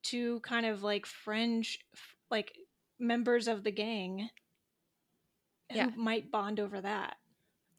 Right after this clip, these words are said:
Speaker 2: It just reminded me of in Scrubs when J D and Elliot get together the one time after she, like, breaks off her engagement and she's like,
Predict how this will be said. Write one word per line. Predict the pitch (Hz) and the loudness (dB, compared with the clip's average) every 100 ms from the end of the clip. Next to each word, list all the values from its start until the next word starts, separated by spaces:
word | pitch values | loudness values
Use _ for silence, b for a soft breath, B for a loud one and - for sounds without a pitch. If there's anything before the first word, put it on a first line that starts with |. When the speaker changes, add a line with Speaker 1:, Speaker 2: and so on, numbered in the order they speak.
| - _ _ _ _ _ B B _ - | -20 _ _ _ _ _ B B _ 0
Speaker 2:
It | 214 | 0
just | 202 196 - | 2 -2 0
reminded | 226 214 180 185 190 | 0 2 2 2 2
me | 190 180 170 - - | 4 4 2 -2 2
of | 185 175 170 165 156 - _ _ _ _ - - _ | 6 6 6 2 -4 -16 _ _ _ _ -20 -20 _
in | 190 180 | -2 -2
Scrubs | - - - 180 175 165 156 - - - | -4 -8 2 6 8 6 0 -14 -14 -2
when | 185 175 | 0 2
J | 180 180 | 2 2
D | 185 180 | 4 4
and | 170 | 4
Elliot | - 160 165 - | 2 2 4 2
get | 180 165 | 0 0
together | 170 160 160 170 170 165 - b b b _ | 0 2 4 4 4 2 -4 b b b _
the | 202 | 2
one | 180 185 185 | 6 4 4
time | 190 185 185 | 4 6 6
after | 170 170 | 4 2
she, | 175 | 0
like, | 165 | 0
breaks | - 165 160 | 2 2 2
off | 170 | 0
her | 175 | 2
engagement | 165 160 160 170 180 | 0 2 2 2 0
and | - | 0
she's | - 175 | -2 2
like, | 170 165 | 4 2